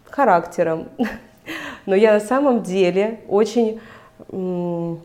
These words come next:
скучаю в цифрах. Конечно,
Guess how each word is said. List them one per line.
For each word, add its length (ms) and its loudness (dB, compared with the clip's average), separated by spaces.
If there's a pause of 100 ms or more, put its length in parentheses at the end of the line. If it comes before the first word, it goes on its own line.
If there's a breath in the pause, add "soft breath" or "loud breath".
скучаю 920 2 (300)
в 60 -20
цифрах. 520 -10 (1400 loud breath)
Конечно, 760 2